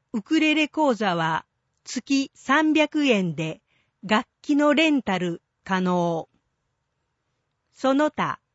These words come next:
三月二十日土曜日、十一時から、小ホールで四教室合同発表会を開催。申し込み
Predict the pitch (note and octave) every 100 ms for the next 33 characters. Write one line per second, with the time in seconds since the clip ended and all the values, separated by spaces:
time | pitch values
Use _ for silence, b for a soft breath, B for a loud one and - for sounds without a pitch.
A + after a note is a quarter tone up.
0 | _ _ _ _ - E4 F#4 D4 G#3+ -
1 | E3 F3+ - - - F#3 - - G3+ A3
2 | C4 A#3 F#3 D#3+ D#3 - _ _ _ -
3 | F3 C4+ D#4 D#4+ D#4 C4+ - C#4 A#3 -
4 | F3 D#3 D3+ - _ _ - - D#4+ F4
5 | - F4 D4 G3 D#3 E3 D#3+ _ _ _
6 | _ B3+ D#4 E4+ D#4 E4 D4+ B3 - -
7 | - E3 - G3+ C#4 E4 D4 E4 E4+ C#4+
8 | D4+ - - D#4+ C#4+ - F#3+ F#3 F#3 A3
9 | - - F#3 F3 - F3+ F3 B3+ _ _
10 | _ _ _ _ _ _ _ - A#3+ C4+
11 | C4+ - B3+ A#3+ A#3+ C#4